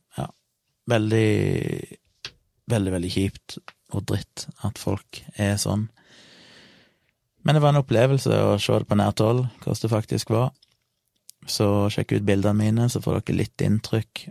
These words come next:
av det som skjedde. Ehm, tja, hva mer skal jeg si?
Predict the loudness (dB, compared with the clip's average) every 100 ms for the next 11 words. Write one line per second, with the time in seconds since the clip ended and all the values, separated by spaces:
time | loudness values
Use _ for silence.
0 | -6 -2 -2 -2 -2 -2 -2 0 -2 _
1 | -20 -20 _ _ _ _ _ _ _ _
2 | -4 -2 0 0 -2 -6 _ _ _ _
3 | _ _ _ _ _ _ _ _ _ _
4 | _ _ _ -6 -6 -8 _ _ -10 -4
5 | -2 -2 -4 -6 -4 -2 -2 -4